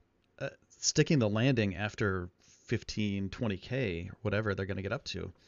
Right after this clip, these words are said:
that's gonna be the tough part. So I, I don't have any reservations for the,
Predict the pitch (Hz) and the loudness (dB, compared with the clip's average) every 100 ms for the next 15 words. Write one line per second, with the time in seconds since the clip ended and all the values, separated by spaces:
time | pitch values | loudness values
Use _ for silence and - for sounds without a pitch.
0 | - _ _ - 104 - 110 98 - 110 | -20 _ _ -8 -6 -2 -2 -2 -4 -6
1 | - - - - - 92 - - - 117 | -4 -6 -6 -8 -6 -6 -8 -10 -6 -2
2 | 135 156 - 113 110 113 107 101 92 - | 0 -2 -4 -4 -2 0 0 -2 -4 -10
3 | - - _ _ _ 107 104 101 98 - | -18 -20 _ _ _ 0 2 2 2 0
4 | 95 - 92 | -4 -6 -6